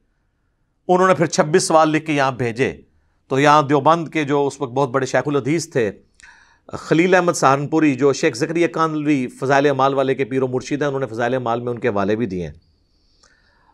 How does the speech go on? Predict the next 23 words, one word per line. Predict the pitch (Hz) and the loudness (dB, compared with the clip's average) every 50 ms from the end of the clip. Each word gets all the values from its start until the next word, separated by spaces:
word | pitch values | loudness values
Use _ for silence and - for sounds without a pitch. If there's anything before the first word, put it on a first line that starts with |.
| _ _ _ _ - | _ _ _ _ 2
उन्होंने | 175 170 170 180 175 165 170 165 160 160 | 4 6 6 6 6 6 6 6 6 4
उस, | 156 160 160 - - - - - 147 | 2 0 -4 -6 -6 -10 -6 0 2
अ, | 147 139 131 131 127 123 117 113 117 - - - - | 4 4 4 4 4 2 0 0 -2 -6 -8 -10 -6
छब्बीस | - 160 135 135 180 175 - | -6 -4 0 0 0 2 2
सवालात | 165 147 139 135 131 139 135 - | 4 4 4 6 6 4 4 2
के | - 143 | -2 -2
जवाबात | 110 127 120 113 107 117 135 156 143 | 0 0 0 0 2 2 2 2 2
दिए, | 127 139 135 147 139 143 - _ _ _ _ _ _ _ _ _ _ - | 0 -4 -2 -4 -4 -6 -8 _ _ _ _ _ _ _ _ _ _ -10
अ, | 98 98 95 98 - - - | -8 -6 -6 -6 -8 -10 -12
हुस्सामुल | 120 117 - - 143 143 147 143 | -10 -4 0 0 2 2 4 2
हरमैन | 143 131 127 131 127 120 | 2 2 2 0 -2 -2
के | 98 117 107 | -2 -6 -6
against, | 92 110 117 117 - | -4 -4 -8 -8 -6
और | - 147 139 135 | -2 0 0 0
उस | - - | -2 -6
किताब | - 139 139 135 135 143 | -6 -2 0 2 0 0
का | 139 143 | 0 -4
नाम | 135 131 127 131 123 | -6 -6 -6 -4 -6
रखा | 113 - - 135 | -6 -6 -4 -6
अल | 117 - - 139 135 | -6 -4 -4 -4 -4
मुहन्नद | 127 123 113 113 117 120 131 135 147 151 127 123 | -4 -6 -6 -6 -6 -8 -4 -2 -2 -2 -2 -2
अल | 104 117 123 123 117 113 | -2 -2 -2 -2 -4 -6
मुफन्नद, | 110 104 104 - 120 110 107 92 85 - _ | -8 -10 -8 -8 -8 -8 -6 -8 -10 -10 _